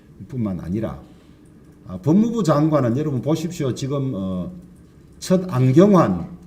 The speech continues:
박상기, 조국, 추미애, 박범계 어떻게 하나같이 이렇게, 예, 손꼽히는 욕을 받을 사람들, 불법적인 사람들만 다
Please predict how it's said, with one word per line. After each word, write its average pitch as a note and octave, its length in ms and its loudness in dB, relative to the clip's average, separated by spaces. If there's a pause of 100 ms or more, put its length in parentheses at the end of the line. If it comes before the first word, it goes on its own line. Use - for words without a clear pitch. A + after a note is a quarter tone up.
(320)
박상기, E3 920 0
조국, E3 720 4 (560)
추미애, E3+ 640 6
박범계 C#3+ 720 -2 (440)
어떻게 G#3 320 -2
하나같이 F3+ 560 0
이렇게, D3+ 540 0 (720)
예, F#2 140 -12
손꼽히는 A3 840 -2
욕을 D#3+ 260 4
받을 D#3 260 -2
사람들, A2 600 -4
불법적인 D#3 500 -2
사람들만 G#2+ 560 -8
다 G2 320 -16